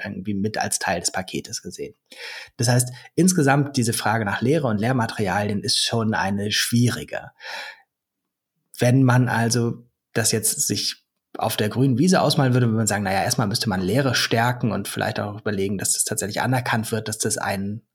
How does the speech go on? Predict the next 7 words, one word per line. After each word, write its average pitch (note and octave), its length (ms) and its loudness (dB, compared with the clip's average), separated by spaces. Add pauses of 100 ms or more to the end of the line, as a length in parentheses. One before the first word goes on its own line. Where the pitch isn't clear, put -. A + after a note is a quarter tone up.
Arbeitsbereich C3 840 2
ist, - 200 0
in G2 120 0
den F#2 200 -4
Arbeitszeit - 760 0
fließt B2+ 480 0
und A2+ 240 -6